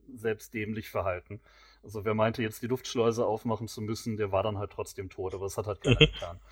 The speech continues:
Speaker 1: Äh, ab der dritten Episode wurden die Verletzungen dann schwerer und in der vierten Episode konnte man tatsächlich dann auch erschossen oder erstochen oder sonst was werden.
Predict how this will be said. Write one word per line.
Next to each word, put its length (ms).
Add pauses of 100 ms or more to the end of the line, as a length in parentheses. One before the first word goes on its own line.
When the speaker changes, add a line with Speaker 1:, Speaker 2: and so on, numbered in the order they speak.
(360)
Speaker 1:
Äh, 60
ab 300
der 100
dritten 320
Episode 520
wurden 180
die 60
Verletzungen 480
dann 140
schwerer 520
und 140
in 60
der 100
vierten 300
Episode 420
konnte 260
man 180
tatsächlich 400
dann 120
auch 140
erschossen 500
oder 400
erstochen 440
oder 120
sonst 280
was 200
werden. 300